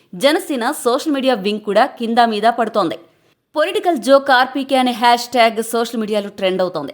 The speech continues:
కేవలం కొన్ని గంటల్లోనే పవన్కు కౌంటర్గా పది లక్షలకు పైగా ట్వీట్లు పడ్డాయి.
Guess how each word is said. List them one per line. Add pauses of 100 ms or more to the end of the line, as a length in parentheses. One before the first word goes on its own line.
కేవలం
కొన్ని
గంటల్లోనే
పవన్కు
కౌంటర్గా (100)
పది
లక్షలకు
పైగా
ట్వీట్లు
పడ్డాయి.